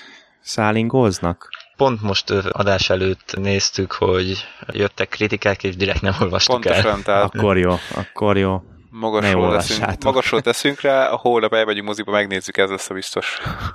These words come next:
Speaker 1: Igen, ezzel kapcsolatban majd lesz véleményem, függetlenül, hogy még persze nem láttam a filmet,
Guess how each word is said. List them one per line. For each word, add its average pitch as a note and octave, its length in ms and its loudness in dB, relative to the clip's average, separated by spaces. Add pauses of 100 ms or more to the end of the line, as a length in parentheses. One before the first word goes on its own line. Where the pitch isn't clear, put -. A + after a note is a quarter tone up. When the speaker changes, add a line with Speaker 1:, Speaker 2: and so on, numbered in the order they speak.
(500)
Speaker 1:
Igen, G2 280 0
ezzel G#2 260 2
kapcsolatban G2 420 2
majd G2 160 0
lesz G2+ 240 2
véleményem, F#2 580 0
függetlenül, A2 480 0
hogy F#2+ 140 2
még F2+ 180 -4
persze F#2 240 -2
nem F#2+ 140 0
láttam F#2 260 -2
a F2+ 80 2
filmet, F#2+ 500 -2